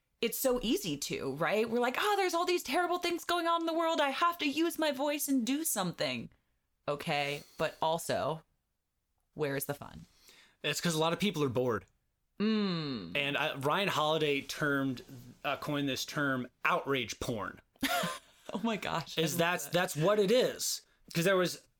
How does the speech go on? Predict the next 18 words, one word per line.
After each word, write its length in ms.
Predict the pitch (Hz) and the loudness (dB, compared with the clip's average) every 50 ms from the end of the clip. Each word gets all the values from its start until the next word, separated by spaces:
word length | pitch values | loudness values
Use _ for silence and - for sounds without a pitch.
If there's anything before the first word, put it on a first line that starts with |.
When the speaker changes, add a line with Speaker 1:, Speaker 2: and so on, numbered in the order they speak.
| - | -2
Speaker 2:
uh, 240 | 165 165 160 156 143 | 0 2 2 2 2
if 100 | 139 - | 2 2
anyone 320 | 185 190 190 180 170 160 156 | 2 2 2 2 2 2 2
is 180 | 143 - - | 0 0 -2
familiar 320 | - - 156 156 156 151 143 | -2 0 0 2 2 2 2
with 140 | 127 120 - | 0 -2 -2
Headspace, 720 | - 156 156 143 - - 143 120 - 117 - - - - - _ _ _ _ _ _ _ _ _ - 143 | 0 -2 0 0 -2 -4 -4 -4 -4 -4 -2 -2 -4 -4 -8 _ _ _ _ _ _ _ _ _ -4 0
I 60 | 143 | 0
was 160 | 147 156 131 | 0 0 0
doing 240 | 139 170 175 170 160 | 2 2 2 2 2
a 60 | 151 | 2
meditation 560 | 147 147 147 160 160 - - 147 143 - 156 | 2 0 0 -2 -2 -2 -2 -2 0 0 0
on 80 | 147 131 | 0 0
Headspace 480 | 113 135 131 127 - - 135 127 - | 0 -2 -2 -2 -2 -2 -2 -2 0
that 100 | - 135 | 0 -2
was 80 | 131 123 | -2 -2
geared 260 | - 139 139 139 131 | -2 -2 -2 -2 -2
towards 280 | - - 147 135 - | -2 -2 -2 -2 -2